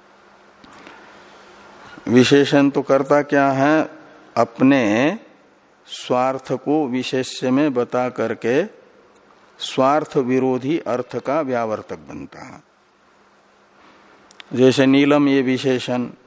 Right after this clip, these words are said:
उत्पल में नील रूपता को बता करके,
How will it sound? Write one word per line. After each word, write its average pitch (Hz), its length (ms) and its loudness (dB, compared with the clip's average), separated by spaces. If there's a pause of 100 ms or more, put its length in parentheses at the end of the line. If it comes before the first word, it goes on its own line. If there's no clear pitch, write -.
(800)
उत्पल 143 340 2
में 120 360 0 (800)
नील 151 440 6 (420)
रूपता 127 540 0
को 127 180 -4
बता 127 320 -2
करके, 117 440 -8